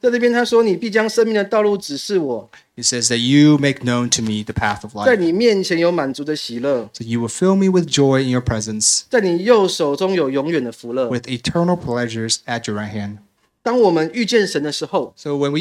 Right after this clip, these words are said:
Speaker 2: encounter God,
Speaker 1: 当我们跟这个永活的神有连结的时候，
Speaker 2: when we, when we have a connection with this eternal God,
Speaker 1: 在我们的生命当中会有满足的喜乐。
Speaker 2: there's going to be eternal pleasures in our life.
Speaker 1: 在我们的右手中会有永远的福乐。
Speaker 2: We'll have this eternal pleasures at our right hand.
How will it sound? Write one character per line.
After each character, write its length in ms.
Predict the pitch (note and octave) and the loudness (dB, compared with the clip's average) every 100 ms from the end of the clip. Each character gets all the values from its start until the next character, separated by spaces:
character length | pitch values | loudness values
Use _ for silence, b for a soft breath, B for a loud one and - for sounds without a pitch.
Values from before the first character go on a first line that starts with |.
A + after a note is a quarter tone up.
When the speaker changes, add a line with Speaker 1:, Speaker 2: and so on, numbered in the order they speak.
| G3 | -2
Speaker 2:
encounter 500 | D3 - B3+ C4+ B2+ | -2 -2 -2 -4 -6
God, 380 | A2+ G2+ A2+ C#3+ | -4 -4 -4 -4
Speaker 1:
当 120 | - B3 | 0 2
我 60 | |
们 140 | F#3 E3+ | 2 2
跟 160 | A3 | 2
这 40 | A#3 | 2
个 120 | G#3 | 4
永 200 | F3+ D3+ | 4 2
活 140 | D#3+ | 2
的 140 | F#3 F3+ | 2 0
神 360 | - C#3+ D3+ | 0 0 0
有 140 | D#3 D3 | 0 2
连 260 | D3 D#3 | 2 2
结 140 | F3+ D#3 | 2 0
的 100 | C#3+ | 0
时 160 | - | -2
候， 160 | C3 E3+ | -2 0
Speaker 2:
when 280 | D3 D3 D3 | 2 0 -4
we, 100 | D3+ | -6
when 320 | C3+ B2+ B2+ | -6 -4 -2
we 120 | B2 | -2
have 360 | - - G3 D3 | -4 -6 -4 -4
a 60 | |
connection 460 | C3 C#3 D#3+ - C#3+ | -4 -4 -4 -4 -6
with 120 | A#2 | -8
this 140 | A#2 A#2 | -8 -6
eternal 320 | G#2+ F#3+ E3+ | -6 -6 -6
God, 260 | - E3 C#3+ | -4 -4 0
Speaker 1:
在 100 | G#3 | 0
我 60 | |
们 80 | E3+ | 0
的 80 | D#3 | 0
生 180 | - G3 | 0 0
命 180 | F#3+ F#3 | 0 -2
当 220 | F#3+ F#3 | -2 -2
中 140 | F3+ | -2
会 140 | E3+ E3 | 0 2
有 80 | D3+ | 2
满 280 | E3+ C#3 | 0 -2
足 140 | C3 C#3 | -6 -2
的 100 | D#3+ | -2
喜 240 | D#3 - A2+ | -2 -6 -2
乐。 260 | C#3 B2+ B2+ | -2 -2 0
Speaker 2:
there's 220 | B2+ C3 | 0 2
going 200 | - D3 | 0 -2
to 100 | C#3+ | -2
be 220 | - A#2+ - | -2 -4 -4
eternal 440 | D#3 - F3+ F3+ | -4 -2 0 0
pleasures 640 | - - D3+ A#2+ A2 - | -2 -6 -4 -2 -2 -2
in 60 | C#3 | -4
our 160 | A#2 G#2 | -2 -2
life. 260 | G#2 G#2+ - _ | -4 -6 -10 _
Speaker 1:
在 160 | B3+ | 2
我 160 | G#3+ F3 | 4 4
们 100 | D#3+ | 2
的 140 | E3 | 2
右 240 | F#3 A#3 F#3+ | 4 4 2
手 220 | F3+ D3 | 0 -2
中 180 | E3 F#3 | -2 -2
会 160 | A3 | 0
有 140 | F3+ C#3 | 0 0
永 280 | C#3+ C#3+ G3 | 0 0 2
远 160 | F3 | 2
的 80 | B2 | 0
福 220 | - A#2 | -6 -4
乐。 140 | B2+ A#2+ | -2 -2
Speaker 2:
We'll 160 | A#2 | -2
have 220 | A#2 C#3 A#2 | -4 -4 -2
this 180 | A2+ | -2
eternal 200 | A#2+ B2+ | 0 -2
pleasures 260 | A#2 A#2 A2+ | -2 -4 -4
at 100 | A2 | -2
our 220 | A2 G#2 | -2 0
right 180 | G#2 G#2+ | -2 -2
hand. 260 | D3 B2+ | -2 -2